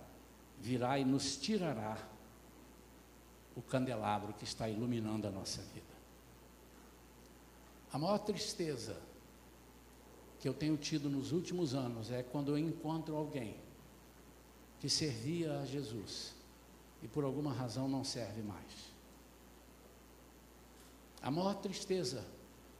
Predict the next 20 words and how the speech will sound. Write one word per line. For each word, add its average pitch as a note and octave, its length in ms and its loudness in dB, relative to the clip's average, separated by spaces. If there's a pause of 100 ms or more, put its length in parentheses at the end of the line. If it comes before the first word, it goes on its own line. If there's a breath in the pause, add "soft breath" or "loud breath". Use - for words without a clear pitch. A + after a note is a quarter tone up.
é C3+ 80 0
quando F3+ 280 4
eu F3 40 8
encontro E3+ 540 4
e - 20 -4
converso D3+ 600 2
com D3+ 120 0
algum D3 320 6
servo D#3+ 500 4
de C#3+ 120 2
Deus C3+ 360 4 (2500)
que C#3+ 80 -2
diz C#3 260 4
assim: C#3+ 260 2
"Não C#3+ 180 2
sei C#3 260 0
se - 120 -4
vale A#2+ 220 -2
a A2 60 -4
pena. G2+ 420 -6